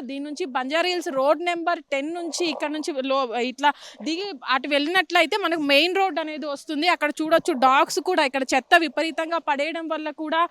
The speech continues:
డస్ట్‌బిన్‌లు లేవు, మొత్తం రోడ్డు మీదకి కూడా చెత్త వెళ్తూ ఉంటుంది. ఆ రెండు పక్కల కూడా చెత్త అనేది పడేస్తూ ఉంటారు. అయితే ఇక్కడ ప్రస్తుతానికి మనం చూడొచ్చు, దీనికి ముందుగా వెళ్ళినట్లయితే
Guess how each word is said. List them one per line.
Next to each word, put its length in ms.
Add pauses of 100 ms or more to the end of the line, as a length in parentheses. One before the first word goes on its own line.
(280)
డస్ట్‌బిన్‌లు 580
లేవు, 260
మొత్తం 380
రోడ్డు 320
మీదకి 300
కూడా 240
చెత్త 260
వెళ్తూ 280
ఉంటుంది. 360
ఆ 100
రెండు 260
పక్కల 340
కూడా 240
చెత్త 260
అనేది 380 (360)
పడేస్తూ 440
ఉంటారు. 440
అయితే 220
ఇక్కడ 280
ప్రస్తుతానికి 680 (760)
మనం 180
చూడొచ్చు, 460
దీనికి 440
ముందుగా 440
వెళ్ళినట్లయితే 600